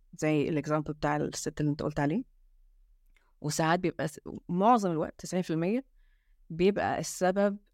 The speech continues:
سايكولوجي. هتلاقي ناس ال-، هتلاقيهم ستات مثلًا، مش شرط يعني، بس أمثلة يعني، ممكن يكون في sexual abuse history،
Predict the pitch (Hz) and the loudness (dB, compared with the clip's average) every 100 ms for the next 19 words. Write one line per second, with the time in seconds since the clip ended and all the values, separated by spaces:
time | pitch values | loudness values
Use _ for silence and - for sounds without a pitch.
0 | - - 160 - 147 143 - _ _ _ | -12 -4 -2 0 -2 -4 -10 _ _ _
1 | _ _ _ _ _ _ _ _ _ _ | _ _ _ _ _ _ _ _ _ _
2 | _ _ _ - 170 175 202 208 208 202 | _ _ _ -6 -6 0 2 4 2 2
3 | 202 - - - 170 160 160 151 - - | -2 -6 -10 -4 -2 -2 0 -2 -4 -14
4 | - - 165 - 185 202 214 214 214 202 | -8 -6 -4 -2 -2 0 2 2 0 -2
5 | 170 - 190 196 - 180 180 202 196 214 | -8 -2 0 0 0 -2 -2 0 2 0
6 | 233 _ _ _ - _ _ _ _ _ | -2 _ _ _ -20 _ _ _ _ _
7 | _ _ - 196 202 - 247 - 165 151 | _ _ -6 -4 -2 2 2 2 -2 0
8 | 170 175 - - - 170 156 202 175 - | -2 -4 -6 -4 -4 -4 0 0 0 -2
9 | 151 170 196 175 180 175 151 190 180 185 | -6 -6 -6 -4 -2 -2 -4 -4 -2 -2
10 | 180 160 - 156 165 165 156 - - 214 | -2 -2 -2 -2 -2 -4 -4 -4 -4 -6